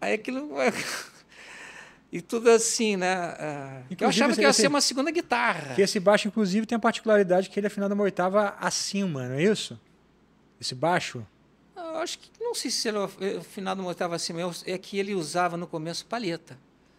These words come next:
Speaker 2: Não, mas ele tem aquele som de baixo, baixolão meio acústico. Ele não é, não é afinado uma oitava acima, não, esse baixo?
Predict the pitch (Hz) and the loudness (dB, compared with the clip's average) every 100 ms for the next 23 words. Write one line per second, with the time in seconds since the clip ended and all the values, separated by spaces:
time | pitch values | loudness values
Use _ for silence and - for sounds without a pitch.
0 | - 311 170 170 220 214 170 - 196 180 | -6 -2 -2 0 0 0 -2 0 0 2
1 | 160 170 175 170 156 - 165 147 160 160 | 4 4 2 0 0 0 -2 -2 -2 -2
2 | - - 165 180 - 147 190 339 196 180 | -4 -6 -4 -4 -4 -4 -4 -4 0 -2
3 | 180 165 160 156 151 131 120 - 131 139 | 0 -2 0 0 0 -2 -4 -8 -8 -10
4 | 135 123 143 226 - | -12 -8 -8 -8 -10